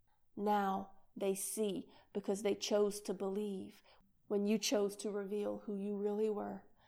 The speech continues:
to them. God, we trust in you, we believe in you, and we receive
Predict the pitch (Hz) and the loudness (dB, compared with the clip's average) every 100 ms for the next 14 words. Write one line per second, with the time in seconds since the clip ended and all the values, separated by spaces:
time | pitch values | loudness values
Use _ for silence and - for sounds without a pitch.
0 | _ - - 196 208 214 196 208 208 220 | _ -12 -6 -4 -4 -6 -4 -4 -4 -6
1 | - - - 214 214 - - 214 196 - | -12 -20 -8 -2 -2 -2 0 2 0 0
2 | 220 208 208 208 214 - - 226 214 202 | 2 2 4 2 0 -6 -6 -2 2 2
3 | 196 214 220 226 220 220 226 - - - | 2 2 2 2 2 0 0 -4 -2 2
4 | 202 202 196 190 - - 233 220 208 196 | 6 6 4 0 -2 0 2 4 2 0